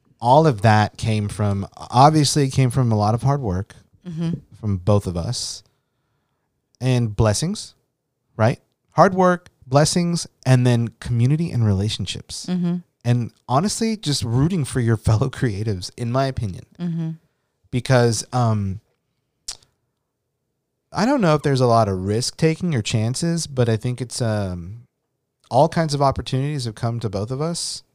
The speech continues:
Speaker 1: I can give an example of, of one of mine. When the Tacos of Texas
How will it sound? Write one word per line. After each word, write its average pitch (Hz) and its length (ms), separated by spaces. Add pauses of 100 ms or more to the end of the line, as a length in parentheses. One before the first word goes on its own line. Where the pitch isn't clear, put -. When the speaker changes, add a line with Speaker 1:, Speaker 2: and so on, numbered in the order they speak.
Speaker 1:
I 113 100
can 113 100
give 110 120
an 110 60
example 107 480
of, 95 160
of 95 160
one 107 160
of 113 80
mine. 104 280 (600)
When 127 540 (120)
the 113 320
Tacos 127 400
of - 140
Texas - 640